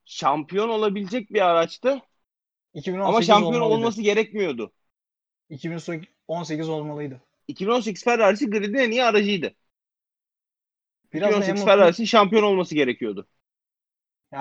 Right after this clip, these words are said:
Speaker 2: Hamilton da biraz şeydi be, iki bin on sekizde hani. Ya şu anki Hamilton değildi yani, "Baba şampiyon olacağız." Hamilton'da değildi bence.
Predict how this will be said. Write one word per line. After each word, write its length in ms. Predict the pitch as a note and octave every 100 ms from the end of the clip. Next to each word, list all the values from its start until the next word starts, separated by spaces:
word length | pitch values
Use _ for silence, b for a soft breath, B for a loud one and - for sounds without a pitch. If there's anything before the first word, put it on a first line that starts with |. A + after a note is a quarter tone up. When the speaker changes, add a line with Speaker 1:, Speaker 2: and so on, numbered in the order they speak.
| C#3+
Speaker 2:
Hamilton 360 | F#3 G3+ G3+ G#3
da 80 | F#3
biraz 200 | F3 -
şeydi 260 | F#3 D#3+
be, 200 | B2+ D3+ _
iki 200 | D3 D3+
bin 40 |
on 100 | D3
sekizde 380 | C3+ C#3 B2+ C3
hani. 220 | C3+ C3+ - _ _ _ _ _ _ E3
Ya 100 | -
şu 200 | - F#3
anki 520 | F#3 - G3+ G3 D#3+
Hamilton 420 | D#3 E3+ E3 F3+
değildi 180 | F3 E3+
yani, 260 | D#3 C#3+ C#3
"Baba 180 | C#3 C#3+
şampiyon 400 | D3+ D3 E3 D#3
olacağız." 480 | D3 D3 D3 - _ _ _ D#3+
Hamilton'da 440 | D#3 C3+ D#3 D3+
değildi 320 | D#3 D3 C#3 C#3
bence. 380 | C3 B2+ C3